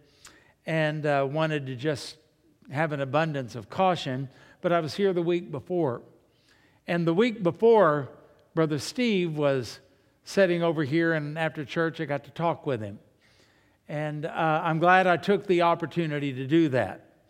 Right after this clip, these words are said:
I wish I had opportunity to do it again, but I don't.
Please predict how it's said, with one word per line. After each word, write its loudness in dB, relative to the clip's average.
I 0
wish 4
I 6
had 4
opportunity 2
to -2
do 4
it -2
again, -2
but 0
I 2
don't. 0